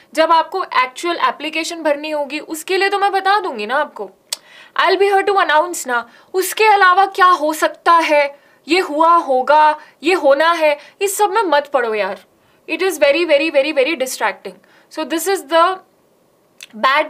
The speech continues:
part of the digital, uh, media। Save yourself from that। हाँ, शिवा ने अपना नाम, अ, छोटा कर लिया, या? So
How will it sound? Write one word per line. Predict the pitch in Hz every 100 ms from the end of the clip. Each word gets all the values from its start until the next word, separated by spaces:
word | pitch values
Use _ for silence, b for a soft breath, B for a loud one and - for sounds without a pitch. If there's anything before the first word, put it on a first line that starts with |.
| -
part | 285 285
of | 254
the | 269 254
digital, | 226 233 285 339 381 _ _ 247
uh, | 226 226
media। | 233 226 202 175 _ b b b -
Save | 330 359
yourself | 359 339 311 294 247
from | 226 247 220
that। | 202 180 - _ _ _ 240
हाँ, | 349 - - B B -
शिवा | 349 349 381
ने | 415
अपना | 392 403
नाम, | 349 349 392 370 -
अ, | 285 294 302 294 302 - _ _ _ _ _ _ _
छोटा | - - 320
कर | 311
लिया, | 220 196 196 _ _ _ -
या? | 233 - _ _ _ b b b b b -
So | -